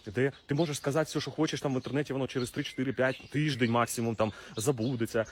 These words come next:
де президентів вибирають по кнопці в телефоні взагалі, хто що захоче і так далі, розумієте? І получається, що нас, міленіалу з вами, хоча більшість, от якщо ви мого віку, ви зеленіали. Тобто ви і там, і там, от ви на двох стульях, типу, отак стоїте.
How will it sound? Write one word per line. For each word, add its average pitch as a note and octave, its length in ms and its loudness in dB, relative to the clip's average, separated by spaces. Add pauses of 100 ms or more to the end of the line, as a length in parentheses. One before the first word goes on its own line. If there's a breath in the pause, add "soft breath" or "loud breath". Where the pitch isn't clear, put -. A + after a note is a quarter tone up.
де B2 100 0
президентів D3+ 560 0
вибирають C#3 400 0
по - 100 -4
кнопці D3 340 0
в C3+ 40 -2
телефоні C3+ 540 2
взагалі, A2+ 300 0
хто A#2 160 -2
що A#2 100 -6
захоче G#2+ 400 -2
і - 20 -8
так B2 140 -6
далі, G2+ 260 0
розумієте? C3+ 420 -4 (400 loud breath)
І E3+ 220 -2 (100)
получається, C#3+ 520 0
що D#3 260 2 (180 loud breath)
нас, A#2+ 440 0
міленіалу G#2+ 520 2
з A2 80 0
вами, F2 200 -2
хоча - 280 2
більшість, - 340 -4
от G2+ 60 -8
якщо C3+ 200 0
ви A2 200 2
мого A2+ 240 2
віку, B2 220 -2
ви C#3+ 140 2 (180 loud breath)
зеленіали. G#2+ 600 2
Тобто - 180 -2
ви C#3+ 140 2
і A#2+ 240 -4
там, B3 200 2
і C#3+ 40 2
там, G#2+ 200 4
от F2+ 100 -4
ви C3 100 0 (120)
на B2+ 100 2
двох E3+ 160 -2
стульях, F2 280 -6
типу, - 200 -8
отак E2+ 200 -8
стоїте. F2 300 -6